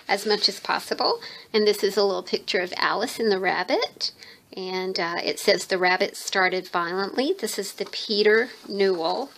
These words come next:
uh, illustrations. The book is in sad shape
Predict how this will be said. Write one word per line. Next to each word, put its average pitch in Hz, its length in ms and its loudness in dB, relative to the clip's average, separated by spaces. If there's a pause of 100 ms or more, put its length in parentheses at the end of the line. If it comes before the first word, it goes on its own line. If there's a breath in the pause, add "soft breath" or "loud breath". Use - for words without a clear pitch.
(400 loud breath)
uh, 175 340 -8
illustrations. 233 1160 0 (640 loud breath)
The 214 80 -2
book 226 260 2
is 320 160 0
in 208 240 6
sad 294 420 0
shape - 540 0